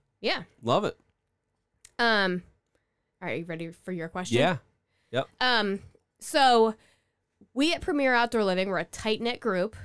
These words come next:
Speaker 2: Yes.
Speaker 1: Um, I have known you obviously for a very long time.
Speaker 2: Yes.
Speaker 1: Um, we are friends. You are
Speaker 2: Yes.
Speaker 1: friends with my husband. I am friends with your wife.
Speaker 2: Yes.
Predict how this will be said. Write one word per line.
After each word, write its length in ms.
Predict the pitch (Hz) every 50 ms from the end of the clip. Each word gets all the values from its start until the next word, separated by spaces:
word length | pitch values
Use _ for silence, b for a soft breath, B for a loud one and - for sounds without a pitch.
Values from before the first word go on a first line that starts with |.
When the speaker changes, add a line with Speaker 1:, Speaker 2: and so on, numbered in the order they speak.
| - - -
Speaker 2:
Yes. 320 | 113 104 - - - - _ _ _ _ _ _
Speaker 1:
Um, 360 | 226 220 208 196 175 170 175 - -
I 140 | 214 208 220
have 140 | 226 226 220
known 200 | 220 208 208 208
you 100 | 208 -
obviously 400 | - 180 180 196 196 190 - 208
for 120 | - 196
a 40 | 185
very 200 | 180 170 170 175
long 180 | 180 220 294 349
time. 460 | - 254 196 190 190 196 214 233 - _ _ _
Speaker 2:
Yes. 260 | 180 185 120 - - -
Speaker 1:
Um, 440 | 202 196 185 180 175 170 170 - - _
we 260 | 185 185 220 220 220
are 120 | 226 233 226
friends. 640 | - 277 262 247 240 240 247 247 247 233 - - b b b b b b _
You 100 | - 196
are 40 | 202
Speaker 2:
Yes. 80 | 202 -
Speaker 1:
friends 200 | 220 214 202 196
with 100 | 185 208
my 160 | 190 196 214
husband. 320 | 214 208 196 185 202 185
I 100 | 180 175
am 100 | 180 175
friends 180 | 180 185 180 175
with 100 | 175 -
your 100 | 170 170
wife. 420 | 175 185 180 156 147 - - - - _ -
Speaker 2:
Yes. 280 | 95 85 - - -